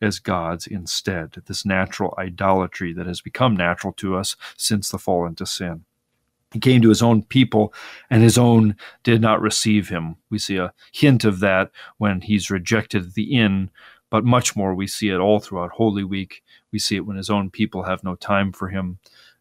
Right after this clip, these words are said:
uh, and he is rejected outside Jerusalem. But to all who did receive him, what does that mean, to receive him? To believe in his name, to hear his words, to trust in him. He gives the right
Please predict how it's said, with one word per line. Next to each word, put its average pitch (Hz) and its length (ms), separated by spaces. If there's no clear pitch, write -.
uh, 90 200
and 95 140
he 101 120
is 92 180
rejected 90 720
outside 90 480
Jerusalem. - 680
But - 400
to 110 180
all 113 220
who 107 160
did 98 240
receive 87 380
him, 80 200
what 110 120
does 92 140
that 90 200
mean, 87 180
to 87 120
receive 90 360
him? 98 200
To 113 100
believe 104 360
in 101 60
his 98 180
name, 87 360
to 113 80
hear 107 240
his 95 160
words, 92 640
to - 80
trust - 420
in 87 100
him. 80 220
He 131 260
gives 120 360
the 110 100
right 98 400